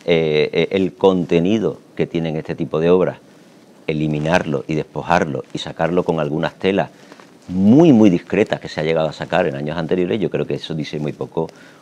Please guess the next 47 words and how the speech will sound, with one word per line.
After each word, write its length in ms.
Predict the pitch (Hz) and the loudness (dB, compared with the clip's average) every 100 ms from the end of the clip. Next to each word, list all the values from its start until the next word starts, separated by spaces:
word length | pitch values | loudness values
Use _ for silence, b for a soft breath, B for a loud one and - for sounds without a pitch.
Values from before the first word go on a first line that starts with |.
| b | b
muy 120 | 80 | -10
poco 240 | - - 67 | -8 -8 -6
de 120 | 64 | -6
la 60 | |
imagen, 400 | - 58 - - | -10 -12 -16 -12
¿no? 140 | 73 - B B B | -10 -10 B B B
La 60 | - | -6
imagen 300 | 76 80 82 | -4 -4 -2
debe 140 | 80 | -2
salir 280 | 76 76 76 | -2 -4 -4
con 120 | - | -4
sus 140 | 76 82 | -8 -4
potencias, 440 | 107 117 120 127 | 0 2 2 2
debe 180 | 120 - | 0 0
salir 320 | 78 78 82 | -2 -2 -2
con 140 | - 76 | -2 -6
su 140 | 76 | -6
corona 300 | 78 73 73 | -4 -2 -2
de 60 | 73 | -4
espinas, 380 | - 101 64 - | 0 0 0 -2
porque 340 | 90 78 - 78 | -2 -2 0 -2
hasta 260 | - - 73 | -4 -6 -4
la 80 | |
policromía, 500 | 73 73 69 78 117 | -2 -4 -4 0 2
aquí 140 | 90 80 | 0 -2
hemos 180 | 73 71 | -4 -4
analizado 360 | 67 67 78 | -6 -8 -8
a 40 | 71 | -8
Martínez 240 | 69 73 | -8 -8
Montañés, 460 | 71 71 78 95 - b b b | -8 -6 -4 -4 -6 b b b
hasta 200 | - - | -12 -4
la 80 | 78 | -2
policromía 580 | 69 69 73 78 92 87 | -2 -4 -2 0 2 4
del 200 | 80 71 | 2 2
rostro 360 | 76 - - | 2 2 -2
está 340 | 80 - 98 98 - - | -8 0 0 0 -4 2
unida 640 | 95 98 143 110 71 - - - - | 4 6 4 4 0 -4 -16 -8 -2
a 80 | |
esa 180 | 80 - | -2 -2
corona 240 | 71 67 69 | -8 -6 -6
de 60 | |
espinas, 320 | 78 - 92 131 | -6 -4 -4 -4
que 80 | |
tiene 160 | 76 67 | -6 -6
una 140 | 69 | -8
enorme 240 | 67 71 69 | -8 -8 -8
simbología. 560 | 76 71 78 90 110 | -8 -8 -4 2 2